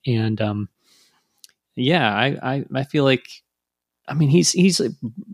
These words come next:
writing and co-producing, like, shows for Peacock and stuff too. He has his own, you know, him and Ram Bergman have T, I think it's called T Street Productions or something. They have their own production company. They're, they're doing a lot, but I think, uh,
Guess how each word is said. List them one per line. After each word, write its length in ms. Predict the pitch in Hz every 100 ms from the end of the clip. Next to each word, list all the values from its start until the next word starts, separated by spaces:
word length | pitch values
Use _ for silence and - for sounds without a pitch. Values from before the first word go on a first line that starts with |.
| 156 - _ _
writing 360 | 123 120 131 120
and 80 |
co-producing, 540 | 107 127 120 120 120 113
like, 160 | 101
shows 280 | - 120 117
for 140 | - 110
Peacock 560 | - 120 - 117 117
and 140 | 117 107
stuff 280 | - 110 -
too. 260 | 120 113
He 80 | 110
has 120 | 110
his 120 | 110 110
own, 240 | 110 107
you 120 | -
know, 140 | 110 104
him 220 | 123 117
and 180 | 110 110
Ram 180 | 120 110
Bergman 300 | 113 107 110
have 300 | 110 104 - - - - _ _ -
T, 200 | 131 -
I 60 |
think 140 | 120 110
it's 80 |
called 180 | - 107
T 160 | - 123
Street 300 | - 113 -
Productions 520 | 117 107 - 110 104
or 60 | 104
something. 300 | 110 104 104
They 60 |
have 100 | 101
their 80 | 104
own 80 | 107
production 320 | - 104 117
company. 260 | - 107 104
They're, 120 | 147
they're 120 | 156
doing 300 | 175 156 180
a 60 | 131
lot, 300 | 110 123 -
but 180 | 113 104 - - - _ _ _
I 100 | 139
think, 400 | 135 143 123 - _ _ _ _ _ _ _ -
uh, 380 | 117 113 104